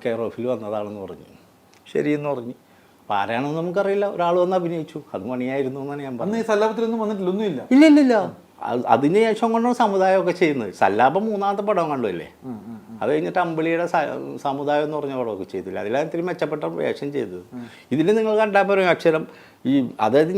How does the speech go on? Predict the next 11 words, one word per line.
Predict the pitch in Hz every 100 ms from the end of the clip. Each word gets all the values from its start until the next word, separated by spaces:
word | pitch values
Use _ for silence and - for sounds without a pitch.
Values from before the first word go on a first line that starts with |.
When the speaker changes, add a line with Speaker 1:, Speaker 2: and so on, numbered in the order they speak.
| 180
Speaker 1:
ഞാൻ | 170 185
നേരത്തെ | 160 135 151
പറഞ്ഞ | 165 165 175 175
ഒരു | 170 175 170
പേര് | 151 143 160
പറഞ്ഞില്ലേ, | 143 120 104
സേതു | 127 123 123 127
അടൂർ, | 123 113 107
മോഹൻചേട്ടൻ്റെ | 117 120 123 127 123
അസിസ്റ്റന്റ്, | - - 113 98 120 - - - - 110
അദ്ദേഹത്തിന്, | 113 143 143 143 160 180